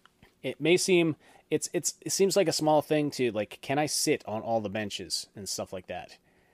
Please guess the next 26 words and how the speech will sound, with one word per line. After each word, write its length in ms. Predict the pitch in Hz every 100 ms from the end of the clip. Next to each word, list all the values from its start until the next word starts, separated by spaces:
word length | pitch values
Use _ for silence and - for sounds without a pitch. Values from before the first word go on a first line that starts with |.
| _ _ _ -
But 300 | 131 127 - _ _ _ _ _ _ _ _ _ _ _ _ _ -
if 200 | 147 160
you 100 | 160
really 460 | 135 135 147 160
have 240 | 147 131 131
a 40 |
living 360 | 123 110 117 113
world 400 | 104 101 127 - _ _ _ _
that's 220 | 107 -
interactable 800 | 110 95 98 101 - 113 92 123 - _ _
and 100 | -
dynamic, 720 | 92 90 92 113 92 107 - _ _ _ _
why 180 | - 139
can't 240 | - 160
you 100 | 135
sit 320 | 127 - 156 -
at 160 | 110 -
the 80 |
picnic 260 | - 135 107
tables 380 | - 104 90 -
and 160 | 104
the 40 | 98
benches 460 | 110 110 98 90
and 240 | - 104 95
the 40 |
things 460 | - 113 80 -